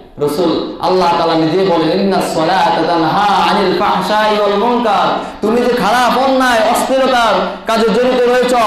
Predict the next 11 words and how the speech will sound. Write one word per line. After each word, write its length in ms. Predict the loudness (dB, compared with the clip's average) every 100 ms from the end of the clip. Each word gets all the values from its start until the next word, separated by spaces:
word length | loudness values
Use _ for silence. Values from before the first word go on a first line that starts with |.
| 0 -2 -2
চুরি, 380 | 0 2 2 2
ডাকাতি, 760 | 2 2 0 0 0 -2 -4 -6
জিনা, 360 | -2 0 2 2
ব্যভিচার, 520 | 2 0 0 0 0 0
সুদ, 360 | 0 2 0 0
ঘুষ, 360 | 0 2 2 0 -4 -8 -14 -20 -20 -20 -20 _ _ -14
যেগুলার 440 | -6 -2 0 0 -2
সাথে 460 | -2 -2 -2 -2 -4
তুমি 440 | -4 -4 -6 -8 -12 -6
জড়িত 360 | -2 0 0
রয়েছ, 420 | 0 0 0 0